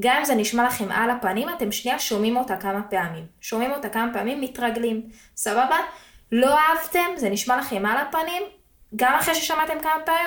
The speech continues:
אתם כותבים לו, כאילו, "יאללה, מהמם, אני אאזין לזה, יחזור אליך עוד מעט." לא לענות באופן אימפולסיבי. עכשיו, כשאתם עונים למפיק, ואתם נותנים לו פידבק חזרה על מה שהוא שלח,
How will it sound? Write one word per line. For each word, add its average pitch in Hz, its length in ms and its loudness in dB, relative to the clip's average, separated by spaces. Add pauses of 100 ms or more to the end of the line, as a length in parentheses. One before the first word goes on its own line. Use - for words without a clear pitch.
אתם 233 180 0
כותבים 254 400 -2
לו, 233 380 2
כאילו, 233 320 -2
"יאללה, 240 200 4
מהמם, 226 380 0
אני 233 300 2
אאזין 262 280 0
לזה, 285 160 0
יחזור 196 460 0
אליך 185 240 -4
עוד 180 240 -4
מעט." 180 240 -10 (380)
לא 254 200 6
לענות 233 280 2
באופן 208 340 2
אימפולסיבי. 185 720 -6 (120)
עכשיו, 202 300 -4 (100)
כשאתם 311 500 2
עונים 196 360 0
למפיק, 196 760 -4
ואתם 185 440 -4 (180)
נותנים 208 380 -2
לו 240 100 -2
פידבק 233 420 -2
חזרה 180 540 -4 (480)
על 190 120 -2
מה 214 160 0
שהוא 226 180 -2
שלח, 196 460 -4